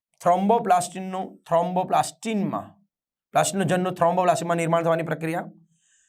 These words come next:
બીજું છે થ્રોમ્બિનનું નિર્માણ પ્રોથ્રોમ્બિનમાંથી થાય, એ થ્રોમ્બોકાઇનેસિસ દ્વારા થ્રોમ્બિન બનાવશે. અને ત્રીજો નંબર ફાઇબ્રિનોનનું નિર્માણ ફાઇબ્રિનોજનમાંથી ફાઇબ્રિનમાં થતું હોય છે.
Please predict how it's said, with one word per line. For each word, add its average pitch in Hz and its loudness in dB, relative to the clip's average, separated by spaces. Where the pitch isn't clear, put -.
બીજું 220 4
છે 214 2
થ્રોમ્બિનનું 208 2
નિર્માણ 196 0
પ્રોથ્રોમ્બિનમાંથી 180 -2
થાય, 180 0
એ 156 -6
થ્રોમ્બોકાઇનેસિસ 170 0
દ્વારા 165 0
થ્રોમ્બિન 160 -8
બનાવશે. 165 -2
અને 175 4
ત્રીજો 214 2
નંબર 185 2
ફાઇબ્રિનોનનું 196 -2
નિર્માણ 175 0
ફાઇબ્રિનોજનમાંથી 165 -4
ફાઇબ્રિનમાં 151 -2
થતું 135 -6
હોય 127 -4
છે. - -12